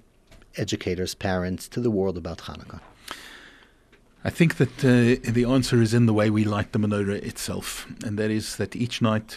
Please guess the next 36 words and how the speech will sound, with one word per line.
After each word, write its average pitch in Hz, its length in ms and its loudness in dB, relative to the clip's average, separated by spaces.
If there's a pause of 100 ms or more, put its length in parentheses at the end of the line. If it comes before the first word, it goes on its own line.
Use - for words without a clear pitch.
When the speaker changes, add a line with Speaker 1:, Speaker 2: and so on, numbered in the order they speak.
Speaker 2:
we'll 101 320 -2 (340)
increase - 680 -2 (640)
by 87 80 -2
lighting 101 520 -4 (220)
another 95 480 -4 (240)
candle. 87 340 -6
So 92 360 -10 (280)
on 98 60 -6
the 92 80 -2
first 120 260 0
night, 110 140 4
Speaker 1:
Amazing. 92 360 -2
Speaker 2:
last 110 220 2
night 113 220 0
we 107 80 0
lit 104 220 -4
one, 95 260 -2 (460)
tonight 104 280 -2
we're 117 80 0
gonna 110 140 2
light 110 240 -2
two, 92 300 0
tomorrow 101 320 -2
night 107 180 0
three, 98 280 -4
and 87 140 -8
so - 200 -10
on. - 180 -14 (800)
Education 117 540 2
has 95 120 0
to - 80 0
work 98 200 2
like 95 160 -2
that 95 120 -4
as 92 160 -6
well. 90 220 -2